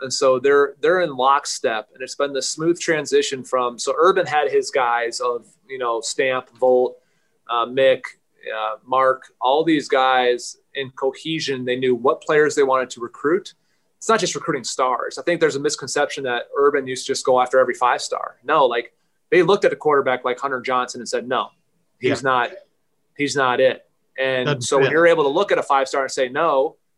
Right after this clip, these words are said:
Speaker 1: in person, you have a really good eye for talent evaluation, and then Mick just develops the crap out of them. From people I've talked to up north, they, there's, the recruiting is not cohesive like that.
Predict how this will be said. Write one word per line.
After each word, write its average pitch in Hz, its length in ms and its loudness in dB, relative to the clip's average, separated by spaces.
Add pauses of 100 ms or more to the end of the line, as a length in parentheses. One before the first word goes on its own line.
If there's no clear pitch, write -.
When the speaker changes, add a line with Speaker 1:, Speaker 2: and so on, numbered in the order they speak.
(100)
Speaker 1:
in 131 120 -12
person, 139 540 -2 (380)
you 170 140 0
have 160 120 2
a 143 100 4 (120)
really 175 260 -2
good 170 200 4
eye 147 280 4
for 131 420 0
talent 143 280 -2
evaluation, 131 760 -2
and 135 100 -10
then 131 180 -6
Mick 160 260 0
just - 200 -4
develops 135 400 0
the - 80 -18
crap 147 320 -6
out 123 140 -4
of 110 80 -20
them. - 160 -20 (1300)
From 160 100 -2
people 180 220 0
I've 156 120 2
talked 170 280 2
to 151 160 2
up 139 120 -2
north, 170 560 0 (840)
they, 143 680 0
there's, 143 440 2
the 147 120 -2
recruiting 185 480 0
is 135 160 -4
not 151 240 -2
cohesive 147 580 -4
like 120 260 -2
that. 117 320 -4